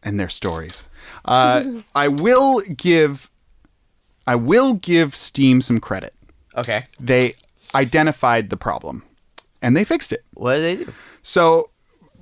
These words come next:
Speaker 1: previously, these graphic, quite lewd games would
Speaker 2: Yeah.
Speaker 1: just be out in front of God and everyone.
Speaker 2: Uh-huh.
Speaker 1: They have now included a disclaimer at the bottom of each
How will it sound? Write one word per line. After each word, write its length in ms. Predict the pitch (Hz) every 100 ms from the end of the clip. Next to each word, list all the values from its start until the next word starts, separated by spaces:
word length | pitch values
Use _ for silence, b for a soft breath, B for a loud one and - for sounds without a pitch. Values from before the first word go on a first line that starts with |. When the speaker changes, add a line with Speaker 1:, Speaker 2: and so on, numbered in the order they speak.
| 226 _
Speaker 1:
previously, 840 | - 320 247 151 - 135 120 117 - -
these 640 | 135 196 214 190 156 - _ _ -
graphic, 1000 | - 160 185 220 214 - - 175 - - - - B B B B 190 B B 294 269 226 -
quite 640 | - - 277 302 285 226 -
lewd 680 | 151 160 190 170 156 123 131
games 480 | 131 117 107 104
would 140 | 127 104
Speaker 2:
Yeah. 40 | 104
Speaker 1:
just 260 | 147 -
be 340 | 147 127 123 113
out 320 | 147 165 160
in 160 | 147 123
front 420 | - - 139 139
of 160 | 117 107
God 280 | 127 127 117
and 100 | 117
everyone. 480 | 139 123 113 104 101
Speaker 2:
Uh-huh. 260 | 92 87 87 B
Speaker 1:
They 140 | - 156
have 180 | 151 131
now 280 | 160 165 165
included 520 | 147 - 160 151 143
a 80 | 127
disclaimer 760 | 131 120 - 156 170 165 151
at 100 | 139
the 80 | 123
bottom 400 | 135 127 131 120
of 160 | 113 -
each 520 | 123 110 - -